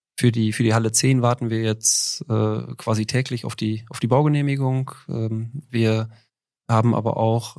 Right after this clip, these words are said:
Vorbereitungsmaßnahmen getroffen, also im, im, im Engineering,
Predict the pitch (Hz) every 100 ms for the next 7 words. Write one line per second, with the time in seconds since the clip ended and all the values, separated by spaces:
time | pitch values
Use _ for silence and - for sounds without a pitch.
0 | - - 123 113 113 117 - 113 113 113
1 | 110 - 131 - 117 117 - 107 123 -
2 | _ - 113 110 107 120 135 160 - -
3 | 107 - 117 - 127 120 117 113 113